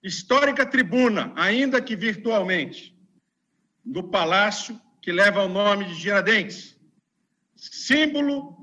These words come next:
da luta pela liberdade e contra a opressão.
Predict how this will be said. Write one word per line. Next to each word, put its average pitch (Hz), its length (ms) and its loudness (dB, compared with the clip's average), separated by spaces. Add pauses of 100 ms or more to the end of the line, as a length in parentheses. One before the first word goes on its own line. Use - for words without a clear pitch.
(180)
da 220 220 2
luta 277 400 0
pela 247 260 2
liberdade 226 1040 2 (220)
e 226 100 -6
contra 233 460 -2
a 214 80 2
opressão. 202 720 -2